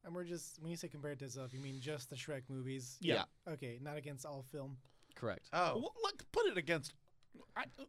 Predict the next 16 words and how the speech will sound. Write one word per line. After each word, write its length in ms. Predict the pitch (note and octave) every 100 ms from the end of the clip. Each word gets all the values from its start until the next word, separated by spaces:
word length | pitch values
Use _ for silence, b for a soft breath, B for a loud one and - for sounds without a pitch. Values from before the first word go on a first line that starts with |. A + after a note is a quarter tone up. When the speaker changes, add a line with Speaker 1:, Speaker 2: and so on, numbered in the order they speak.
| -
Speaker 4:
I 100 | B3
say 140 | B3+ C4
all 140 | F#3+ G3
film. 460 | F3+ E3 D3 D3 C#3+
Yeah, 160 | E3 D3+
I 80 | F3
think 180 | G3+ G3+
that's 160 | E3+
fair. 340 | - C#3+ G#2+ G3+
Speaker 2:
What 140 | A3+
does, 240 | - A#3 G#3+
Speaker 4:
<laughs> 80 | E4+
Speaker 2:
what 140 | F#3+ C4
does 160 | G#3+
your 100 | E3+
heart 340 | - - F3